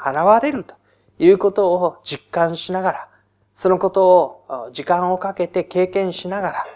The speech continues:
しかしそのことを何一つ口に出しては語ることができない中で、いよいよ生まれて口が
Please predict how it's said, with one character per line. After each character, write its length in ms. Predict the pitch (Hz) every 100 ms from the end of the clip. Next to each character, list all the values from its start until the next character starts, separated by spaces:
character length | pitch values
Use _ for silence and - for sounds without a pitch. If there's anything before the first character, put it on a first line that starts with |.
| - - _ _ _
し 160 | -
か 120 | 247 226
し 200 | 226 208
そ 140 | 202
の 100 | 214
こ 120 | 214
と 180 | 220 208
を 100 | 170
何 340 | 185 277 202
一 200 | 180 208 202
つ 380 | - 170 - _
口 280 | - 196 202
に 160 | 202
出 160 | 196 202
し 60 |
て 100 | -
は 160 | 175 160
語 300 | - 147 165
る 80 | 160
こ 120 | 175
と 100 | 175
が 120 | 147
で 160 | - 131
き 120 | 180
な 140 | 190 160
い 80 |
中 320 | 120 131 127 120
で、 180 | - - _ _ _ _ _ _ _ -
い 100 | 190
よ 160 | 247
い 80 | 233
よ 220 | 240 208 -
生 60 |
ま 140 | 180 196
れ 120 | 202
て 300 | 202 226 220 _ _
口 260 | - 170
が 260 | 156 143